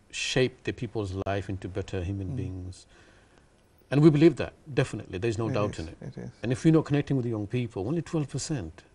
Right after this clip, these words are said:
Speaker 1: is that, does it make s-
Speaker 2: Well, I, I'm, I'm not won-, wondered. I think, uh,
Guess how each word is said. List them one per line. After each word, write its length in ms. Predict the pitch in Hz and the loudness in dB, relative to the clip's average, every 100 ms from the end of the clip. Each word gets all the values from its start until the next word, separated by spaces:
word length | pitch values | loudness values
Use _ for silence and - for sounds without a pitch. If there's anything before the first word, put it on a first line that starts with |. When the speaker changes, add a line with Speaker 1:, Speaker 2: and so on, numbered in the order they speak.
| 190 | -12
Speaker 1:
is 100 | 113 | -6
that, 220 | 117 143 - - - 165 | -4 -4 -8 -18 -14 -8
does 140 | 135 139 | -4 -2
it 40 | |
make 220 | 151 147 - | -2 -4 -8
s- 140 | - - - 269 - - - - 269 | -20 -20 -20 -20 -20 -20 -20 -20 -18
Speaker 2:
Well, 160 | 240 | -10
I, 280 | 185 - - | -8 -6 -6
I'm, 200 | 170 - - - | -6 -10 -14 -4
I'm 180 | 147 151 | 0 0
not 160 | 143 | 0
won-, 280 | 127 113 - | 0 0 0
wondered. 480 | 139 131 107 104 - | 2 4 2 -2 -4
I 160 | 131 | -6
think, 400 | - 127 120 - - | -4 -4 -4 -6 -6
uh, 480 | 123 120 - - | -2 -2 -4 -6